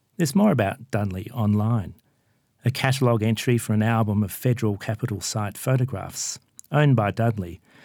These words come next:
with reference to his father, Robert Charles Field, who was steward of the Commonwealth Parliament House refreshment rooms in Melbourne.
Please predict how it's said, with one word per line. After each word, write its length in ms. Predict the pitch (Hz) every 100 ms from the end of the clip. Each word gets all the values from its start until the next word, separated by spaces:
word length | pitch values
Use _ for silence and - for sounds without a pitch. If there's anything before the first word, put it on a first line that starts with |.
| - _
with 140 | 131 131
reference 380 | 131 135 113 -
to 100 | 110
his 180 | 120 -
father, 480 | 135 127 127 127 120
Robert 300 | 110 110 107
Charles 460 | - 117 110 101
Field, 500 | - 131 113 92 95 - _ _ _ _
who 100 | -
was 100 | 117
steward 480 | - - 135 131 123
of 80 | 107
the 80 | 107
Commonwealth 640 | - 131 123 120 117 -
Parliament 400 | - 113 113 110
House 420 | - 101 95 -
refreshment 600 | 101 92 - 156 - 104
rooms 400 | - 87 85 90
in 160 | 110 107
Melbourne. 420 | 120 135 - -